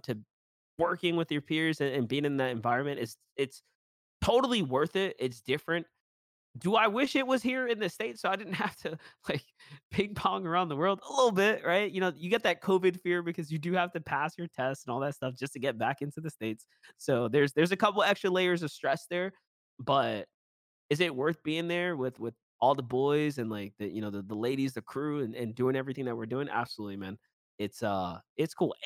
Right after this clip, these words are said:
And not only that, bro, they flying us business all around the world. So, like, you know, can you really complain? Like, dude, I'm sitting so <laughs> comfortable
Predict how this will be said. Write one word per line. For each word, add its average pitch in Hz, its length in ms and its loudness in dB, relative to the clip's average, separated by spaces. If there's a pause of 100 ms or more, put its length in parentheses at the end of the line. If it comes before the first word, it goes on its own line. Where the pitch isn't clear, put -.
(100)
And 208 160 0
not 226 140 2
only 208 160 0
that, 214 260 6 (100)
bro, 175 160 -2
they 185 100 -2
flying 175 300 2
us 131 100 2
business 107 520 -6
all 101 160 -2
around 87 200 -8
the 82 60 -12
world. - 180 -16
So, 180 180 2
like, 202 280 4 (480)
you 233 120 2
know, 170 240 8
can 220 120 2
you 220 160 4
really 226 220 8
complain? 214 420 4
Like, 185 200 4
dude, 185 120 4
I'm 202 120 4
sitting 170 240 -4
so 185 220 2
<laughs> - 20 -4
comfortable 180 520 -4